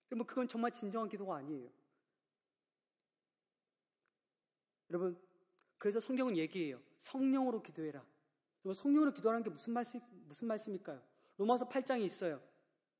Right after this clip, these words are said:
성령님 의지함으로 기도한다는 거예요. 성령님께서는 우리 안에 기도를 창조하시는 분이에요. 우리 안에 기도의 내용들을 만들어내시는 분이에요. 우리의 무력함, 우리의 부족함,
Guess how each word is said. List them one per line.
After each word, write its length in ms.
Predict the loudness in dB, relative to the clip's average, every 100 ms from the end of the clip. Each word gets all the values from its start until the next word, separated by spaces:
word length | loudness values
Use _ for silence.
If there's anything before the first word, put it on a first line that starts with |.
| _ _ _ _ _ _ _ _ _ _
성령님 480 | 2 6 8 8 6
의지함으로 560 | 2 4 4 4 2
기도한다는 440 | 0 -2 0 -2 -4
거예요. 280 | -8 -10 -16 _ _ _ _ _ _
성령님께서는 800 | 0 4 6 6 4 6 6 4 -4 -20 -20 _ _ _ _ _
우리 280 | -2 4 6
안에 280 | 6 4 -2
기도를 360 | -2 0 0
창조하시는 640 | 0 2 4 4 2 0 0
분이에요. 360 | -2 -2 -6 -14 _ _ _ _ -14
우리 200 | 0 8
안에 240 | 8 8 2
기도의 260 | 2 2
내용들을 400 | 6 6 6 2
만들어내시는 720 | 2 2 4 6 6 4 0
분이에요. 400 | 0 2 4 2 -4 -20 _ _ -20 -2
우리의 260 | 8 8
무력함, 560 | 8 10 10 10 0 -4 -10 -20 _ _ _
우리의 300 | 4 6 6
부족함, 520 | 4 4 4 2 -2